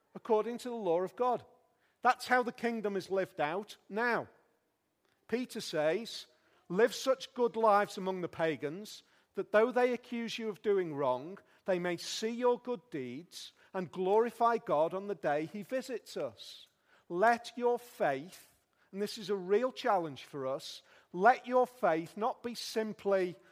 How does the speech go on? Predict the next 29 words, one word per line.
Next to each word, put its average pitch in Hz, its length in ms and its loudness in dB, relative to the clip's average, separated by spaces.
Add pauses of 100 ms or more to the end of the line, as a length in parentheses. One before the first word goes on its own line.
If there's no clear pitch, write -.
(200)
a, 190 200 0
a 180 40 -6
set - 400 -4
of 220 160 -8
words, 180 960 -2 (960)
but 196 160 6
a 202 100 0 (160)
deep 254 340 -2 (140)
trust - 760 -2 (1000)
of 180 140 -6
faith 247 520 0
in 254 160 -4
Jesus 226 480 -8
Christ, 139 680 -4 (280)
which 196 260 -2
means 202 480 -2
that 175 200 -10
we, 180 280 -4 (100)
we 180 180 4
end 202 200 2
up 208 200 -2
living 220 720 0
differently 135 800 -6 (400)
day 185 160 2
to - 180 -12
day. 151 300 0 (1120)
We're 208 160 4
a 214 60 2
paradox. 233 1120 2